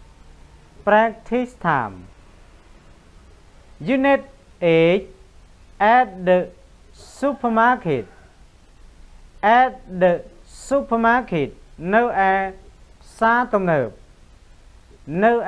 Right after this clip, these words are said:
ឯផ្សារទំនើប។ A. Listen and repeat. Listen and repeat.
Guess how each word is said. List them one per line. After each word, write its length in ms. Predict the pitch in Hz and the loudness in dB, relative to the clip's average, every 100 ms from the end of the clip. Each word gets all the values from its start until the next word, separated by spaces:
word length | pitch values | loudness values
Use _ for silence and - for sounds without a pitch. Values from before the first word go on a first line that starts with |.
| 196 | 0
ឯ 40 | 196 196 196 - | 0 -2 -8 -18
ផ្ 20 | - | -8
សា 20 | - 247 | 0 2
រ 20 | 254 254 | 0 0
ទំ 20 | 214 180 | -2 0
នើ 20 | 143 | -2
ប។ 20 | 110 - - - - - - - - - - - - - - - - 247 | -4 -12 -20 -20 -20 -20 -20 -20 -20 -20 -20 -20 -20 -20 -20 -20 -8 2
A. 140 | 262 196 123 127 | 4 4 0 -2
Listen 420 | 214 269 - 247 247 233 - 220 | -2 -2 -2 -2 -2 -6 -2 0
and 120 | 220 196 | 0 -2
repeat. 400 | 240 247 170 127 - - - - - - - - - - - - - 147 | -4 -4 -4 -6 -8 -20 -20 -20 -20 -20 -20 -20 -20 -20 -20 -20 -10 -2
Listen 440 | 254 277 - 233 240 240 240 - - 208 | -2 -2 -2 -2 -2 -6 -14 -20 -8 -2
and 120 | 214 220 208 | -2 -2 -4
repeat. 400 | 254 262 185 135 | -4 -4 -4 -6